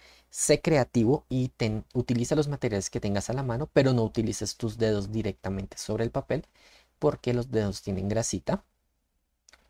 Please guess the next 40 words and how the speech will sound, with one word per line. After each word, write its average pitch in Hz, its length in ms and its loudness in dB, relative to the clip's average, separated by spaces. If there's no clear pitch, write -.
la 120 220 -2
cual 110 220 2
hace 98 200 -2
que 110 140 -2
el - 40 -2
papel, - 460 -6
que 135 140 0
ya 120 100 4
después 113 260 0
no 110 140 -4
puedas 101 320 -2
adherir 107 340 0
más 98 160 -6
color 139 420 2
y 135 40 0
el 120 80 -2
papel 98 260 -4
se - 140 -6
mancha 110 480 -2
por 107 140 -4
la 107 100 0
grasa 113 340 -2
natural 98 440 -4
de 101 80 -2
nuestras - 440 -6
manos. - 520 -10
Entonces, 127 640 -2
eso 165 240 -2
es - 200 -6
natural, 120 520 -2
así - 180 -8
que - 140 -14
te 104 100 -8
recomiendo 101 460 -4
que - 100 -12
utilices - 480 -10
ya - 100 -20
sea - 360 -8
este - 240 -10
pincel. 131 560 -2